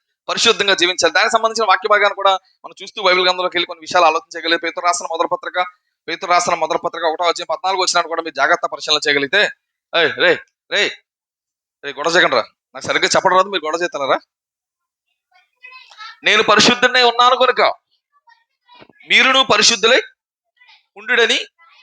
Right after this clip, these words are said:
రాయబడి ఉన్నది." బైబిల్ అంతా ఏం చెప్తుందంటే, ఆ, ప్రభు పరిశుద్ధుడు కనుక ప్రభువుని నమ్ముకుని మనం పరిశుద్ధులుగా ఉండాలి. మనం పరిశుద్ధులుగా ఉంటేనే మరికొంతమందిని పరిశుద్ధులుగా మార్చడానికి ఏముంటది? అవకాశం ఉంటుంది. మీకు అర్థమయ్యేలా చెప్పే ప్రయత్నం చేస్తాను.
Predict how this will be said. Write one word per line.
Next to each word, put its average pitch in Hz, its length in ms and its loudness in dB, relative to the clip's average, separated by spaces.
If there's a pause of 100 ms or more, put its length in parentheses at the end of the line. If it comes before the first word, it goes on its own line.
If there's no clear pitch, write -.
(340)
రాయబడి 247 440 2
ఉన్నది." 220 220 0
బైబిల్ 240 280 2
అంతా 254 260 -4
ఏం 254 220 2
చెప్తుందంటే, 226 640 -2 (320)
ఆ, 160 280 4
ప్రభు 208 280 2
పరిశుద్ధుడు 233 420 2
కనుక 214 180 0
ప్రభువుని 220 400 2
నమ్ముకుని 220 280 -6
మనం 190 200 -8
పరిశుద్ధులుగా 185 440 -10
ఉండాలి. 185 400 2 (220)
మనం 214 260 2
పరిశుద్ధులుగా 226 560 2
ఉంటేనే 233 600 0 (240)
మరికొంతమందిని 208 720 -2
పరిశుద్ధులుగా 202 420 0
మార్చడానికి 190 460 4
ఏముంటది? 190 460 2 (760)
అవకాశం 202 440 0
ఉంటుంది. 170 560 0 (440)
మీకు 240 120 2
అర్థమయ్యేలా 247 320 4
చెప్పే 233 220 0
ప్రయత్నం 220 280 0
చేస్తాను. 208 480 -2